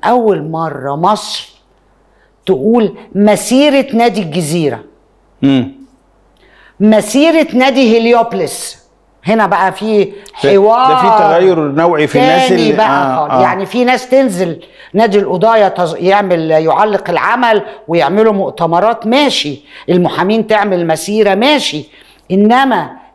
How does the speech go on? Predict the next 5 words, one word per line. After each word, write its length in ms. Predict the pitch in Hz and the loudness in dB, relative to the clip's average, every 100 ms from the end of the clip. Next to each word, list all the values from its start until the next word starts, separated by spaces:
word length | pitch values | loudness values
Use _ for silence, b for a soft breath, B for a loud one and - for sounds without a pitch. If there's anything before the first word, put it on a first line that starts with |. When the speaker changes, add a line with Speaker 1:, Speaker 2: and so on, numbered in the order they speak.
| - | -2
Speaker 1:
تتجمع، 1040 | 202 196 202 190 254 311 277 214 151 113 - | 0 2 0 2 0 2 0 0 -2 -4 -2
يتجمع 1040 | 190 185 185 185 262 302 254 180 165 - | -2 0 -2 2 2 2 0 0 -2 -2
أعضاء 480 | 170 160 160 240 196 | -2 0 0 -2 -2
نادي 500 | 220 269 277 196 208 | 0 2 0 0 -4
الجزيرة 880 | 165 156 220 175 240 262 214 139 110 | -6 -2 -2 2 2 4 2 0 -4